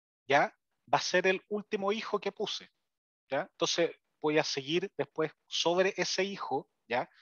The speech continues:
Entonces, siempre el último que voy a poner, que va a ser un hijo del nodo que estoy visitando, va a ser el primero que yo voy a visitar,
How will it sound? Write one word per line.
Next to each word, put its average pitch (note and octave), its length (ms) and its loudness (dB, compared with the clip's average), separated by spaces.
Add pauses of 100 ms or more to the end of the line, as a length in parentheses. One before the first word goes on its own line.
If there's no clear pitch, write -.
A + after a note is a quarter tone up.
(140)
Entonces, - 380 2 (340)
siempre F#3 420 -4
el F3+ 100 0
último A3 360 -6
que F#3+ 120 -4
voy F3+ 180 0
a F3 60 6
poner, F3 580 -2
que B2 120 -8
va A#2+ 80 -2
a - 40 -6
ser B2+ 220 0
un C3 200 -4 (120)
hijo F3 460 -6
del A2+ 140 -10
nodo B2+ 200 -6
que - 100 -12
estoy B2+ 220 -10
visitando, G3 760 -6 (640)
va - 60 8
a - 20 -2
ser D#3+ 180 6
el D#3 60 0
primero E3 460 2
que D3+ 180 -8
yo D3+ 120 -8
voy D#3+ 180 -2
a D#3+ 40 2
visitar, E3+ 500 -2